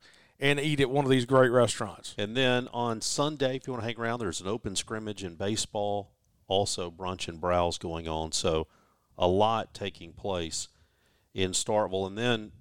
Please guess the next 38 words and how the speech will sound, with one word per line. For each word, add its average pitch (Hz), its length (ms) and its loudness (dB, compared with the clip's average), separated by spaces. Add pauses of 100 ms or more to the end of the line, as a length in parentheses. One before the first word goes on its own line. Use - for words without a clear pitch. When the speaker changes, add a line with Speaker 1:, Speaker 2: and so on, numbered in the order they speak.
(200)
Speaker 2:
it 120 180 -10
just 113 180 -8
keeps 131 280 -12
rolling, 107 340 -4
man. 101 300 -4
You've 98 140 -8
got 101 340 2
things 107 260 -6
going 101 200 -2
on 95 220 0 (120)
all 107 520 0 (240)
month 90 360 -2
long 78 400 -8 (100)
in 85 140 -10
Starkville. - 480 -8 (580)
Oh, 180 80 6
and 147 100 6
hey, 165 160 4
I 156 80 4
have 208 220 -4
to 113 220 0 (580)
make 139 300 2
one 123 180 -4
other 98 300 -2 (240)
comment. 80 640 0 (460)
I 131 60 0
had 190 160 6
a 123 240 2
lawyer 110 400 2
in 98 120 -6
town 101 320 -4
yesterday 92 560 -4
from 95 180 -14
Jackson, 107 640 0 (360)
listener 104 480 0
to 95 60 -4
the 90 80 -8
podcast, 101 800 -6